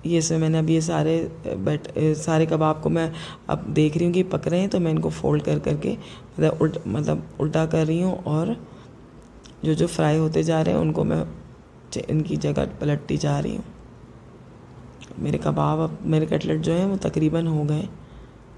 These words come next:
ये बिल्कुल ऊपर से कड़क कड़क होते हैं और अंदर से बहुत सॉफ्ट होते हैं। ये देखिए मैंने फुल, बहुत ज़्यादा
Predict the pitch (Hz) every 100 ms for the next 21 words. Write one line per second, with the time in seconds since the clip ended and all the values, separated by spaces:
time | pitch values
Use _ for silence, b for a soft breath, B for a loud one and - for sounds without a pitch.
0 | - - - 165 165 180 220 214 - 151
1 | - 170 190 190 170 170 175 175 - 160
2 | 160 196 202 170 156 160 165 160 160 B
3 | B B - - 160 160 160 143 - -
4 | - B - - - - - - - -
5 | - - - - - 147 - - - -
6 | 156 160 160 170 - 156 156 156 156 165